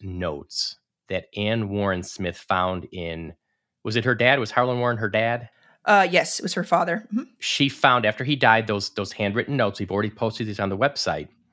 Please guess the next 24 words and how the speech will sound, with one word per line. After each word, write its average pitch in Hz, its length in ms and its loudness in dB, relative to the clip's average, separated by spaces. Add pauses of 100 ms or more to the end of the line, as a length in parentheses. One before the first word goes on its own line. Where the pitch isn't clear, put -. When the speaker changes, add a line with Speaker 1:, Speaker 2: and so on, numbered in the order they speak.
(640)
Speaker 1:
And 104 540 2 (420)
I 135 80 2
wanna - 300 0
read 151 240 -2
you 131 100 0
what 107 200 -4
this 104 120 -4
says 139 260 -2
about 101 240 -4
the - 60 -20
plane. 87 580 -6 (500)
It 113 140 -6
says, 101 640 0 (600)
"Confession, 110 840 -2
show 104 380 -2
how 117 240 2
he 160 180 -4
did 107 300 -2
it. 87 260 -2 (100)
Big 147 260 -2
point. 87 440 -4 (600)
Why 87 280 0
pull - 260 -4
bodies 143 460 2